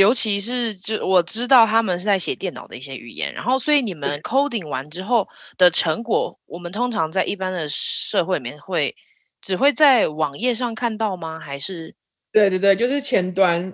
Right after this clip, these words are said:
Speaker 2: 呃，你在前端可以看得到，就比如说你可以 register，
Speaker 1: 嗯。
Speaker 2: 然后你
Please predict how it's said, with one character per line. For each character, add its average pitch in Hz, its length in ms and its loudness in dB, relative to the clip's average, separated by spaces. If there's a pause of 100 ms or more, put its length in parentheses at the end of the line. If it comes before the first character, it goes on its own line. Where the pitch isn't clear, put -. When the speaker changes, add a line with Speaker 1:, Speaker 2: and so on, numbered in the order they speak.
Speaker 2:
呃， 156 680 -4
你 165 160 -6
在 240 100 6
前 233 180 0
端 190 140 -2
可 196 100 -2
以 160 60 4
看 180 180 -4
得 135 120 -4
到， - 440 -4 (120)
就 233 120 0
比 226 140 0
如 165 100 4
说 180 640 2 (300)
你 175 140 -6
可 180 240 2
以 185 360 0
register， 170 540 0 (400)
Speaker 1:
嗯。 170 300 -2
Speaker 2:
然 165 100 0
后 180 80 2
你 185 80 -2